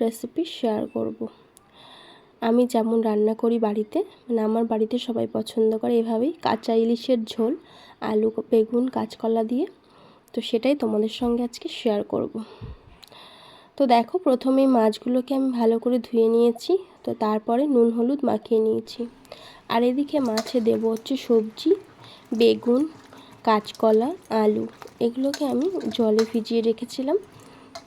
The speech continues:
তো কিছুক্ষণের জন্য, তো আবার তুলে নিয়েছি। দেখো,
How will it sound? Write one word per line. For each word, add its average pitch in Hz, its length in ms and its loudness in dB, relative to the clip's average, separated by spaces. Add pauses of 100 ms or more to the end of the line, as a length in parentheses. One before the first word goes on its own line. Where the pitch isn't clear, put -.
(220)
তো - 120 -14
কিছুক্ষণের 233 540 0
জন্য, 262 280 -2 (400)
তো 233 100 -6 (100)
আবার 220 240 -6 (120)
তুলে 226 240 2
নিয়েছি। 233 420 2
দেখো, 240 340 -2